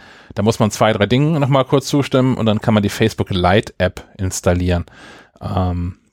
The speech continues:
die hat dann, wie gesagt, den, den Dark Mode und ist auch sonst ein bisschen,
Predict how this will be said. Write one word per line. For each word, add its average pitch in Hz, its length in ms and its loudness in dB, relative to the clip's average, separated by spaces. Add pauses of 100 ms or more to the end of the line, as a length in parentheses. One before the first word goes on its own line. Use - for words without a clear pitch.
(100)
die 120 100 0
hat 135 100 -2
dann, 104 160 2
wie 104 60 -2
gesagt, 101 340 0
den, 92 200 0
den 92 160 -6
Dark 139 240 0
Mode 131 380 2
und 104 200 0
ist - 140 -6
auch 92 80 -4
sonst 98 220 -2
ein 92 60 -4
bisschen, 92 500 -2